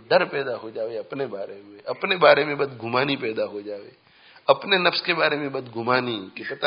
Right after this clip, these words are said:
نہیں، پتہ نہیں کہیں اس میں کوئی نفس کی تص-، تصویر تو نہیں، نفس تو مجھے دھوکہ نہیں دے رہا ہے،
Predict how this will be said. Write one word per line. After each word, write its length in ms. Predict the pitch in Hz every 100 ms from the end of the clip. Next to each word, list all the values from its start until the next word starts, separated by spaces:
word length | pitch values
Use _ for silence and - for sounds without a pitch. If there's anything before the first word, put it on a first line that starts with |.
| 143
نہیں، 380 | 135 107 117 120 -
پتہ 260 | - 156 -
نہیں 240 | 123 117 - _ _ _ -
کہیں 200 | 131 123
اس 160 | 123 131
میں 120 | 131
کوئی 180 | 131 117 117
نفس 260 | 131 - 143
کی 80 | 139
تص-، 340 | - 120 - - - _
تصویر 440 | 139 - 151 202 185
تو 140 | 175
نہیں، 160 | 165 135
نفس 260 | 143 -
تو 100 | 208
مجھے 220 | 190 196 185
دھوکہ 320 | 156 165 180
نہیں 180 | 180 175
دے 160 | 160
رہا 220 | 151 151
ہے، 60 | 143